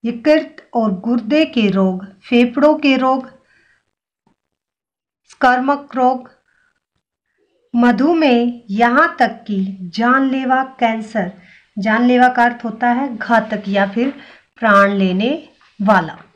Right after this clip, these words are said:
जानलेवा, घातक या फिर प्राण लेने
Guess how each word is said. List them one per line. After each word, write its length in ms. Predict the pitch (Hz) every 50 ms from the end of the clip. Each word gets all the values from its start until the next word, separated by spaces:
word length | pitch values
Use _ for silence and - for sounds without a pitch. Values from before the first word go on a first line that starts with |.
| - _ _ _ _ _ _ _ _ _ _ _ _ _ _ _ _ _ _ _ _ _ _ -
जानलेवा, 760 | 190 175 202 202 190 196 196 202 202 208 208 208 214 240 262 311 - - - _ _ _ _ _ - - - - _ _ _ _ _ _ _
घातक 600 | 226 185 185 196 202 196 196 - 254 254 247 - _ _ -
या 140 | 202 196 190
फिर 240 | 190 - 233 247 240 240 - -
प्राण 280 | 220 190 180 180 190 190
लेने 400 | 185 185 180 180 190 220 277